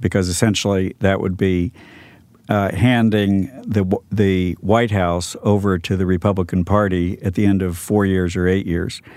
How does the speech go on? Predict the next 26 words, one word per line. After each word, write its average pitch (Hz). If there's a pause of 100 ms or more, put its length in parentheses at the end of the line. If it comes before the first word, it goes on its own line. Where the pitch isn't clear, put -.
And 92
just -
to -
add 101
to 95
what 90
Ed 135
said, 92 (560)
uh, 104
John 110
Kennedy 127 (240)
had, 98 (140)
uh, 98
several 120
prominent 123
Republicans 104
in 101
his 127
cabinet. 92 (200)
So -
I 123
think 147
we 143
need 127
to 117
recapture, 117